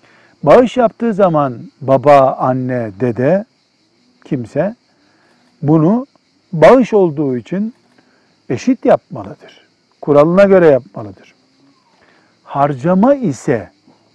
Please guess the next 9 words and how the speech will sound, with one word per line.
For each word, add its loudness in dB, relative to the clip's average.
ihtiyaca 2
göredir. -8
Ee, -10
yirmi -2
yaşında 0
bir -4
çocuğa -2
yapılan 0
harcamayla -2